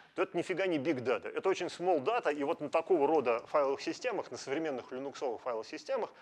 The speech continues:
работает прекрасно. Вы можете вот эти все свои, значит, ходупы превратить в небольшой shell скрипт и программу на C и обычную файловую систему, и всё будет хорошо, в некоторых случаях даже быстрее и намного дешевле.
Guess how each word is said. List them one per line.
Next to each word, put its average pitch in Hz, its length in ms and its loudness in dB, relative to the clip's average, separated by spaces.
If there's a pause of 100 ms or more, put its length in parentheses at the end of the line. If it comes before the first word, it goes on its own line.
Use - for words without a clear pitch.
(160)
работает 165 400 2 (360)
прекрасно. 165 540 2
Вы 127 120 -2
можете 185 260 0
вот 156 160 -2
эти 160 160 -2
все 170 220 -4
свои, 147 340 0
значит, 120 300 -6
ходупы 226 500 -2 (260)
превратить 165 480 2
в 120 220 -10
небольшой 156 400 2
shell 170 200 -4
скрипт - 300 -6
и - 40 -10
программу 160 420 0
на 156 160 -2
C - 180 -10
и 156 280 -2
обычную 127 360 -6
файловую 139 240 -6
систему, 180 380 -6
и 123 40 -6
всё 190 120 -8
будет 156 160 -8
хорошо, 165 420 -4 (200)
в 131 80 -4
некоторых 156 300 -2
случаях 156 280 -8
даже 110 220 -6
быстрее 92 480 -12 (260)
и 226 560 -4
намного 123 320 2
дешевле. - 380 -18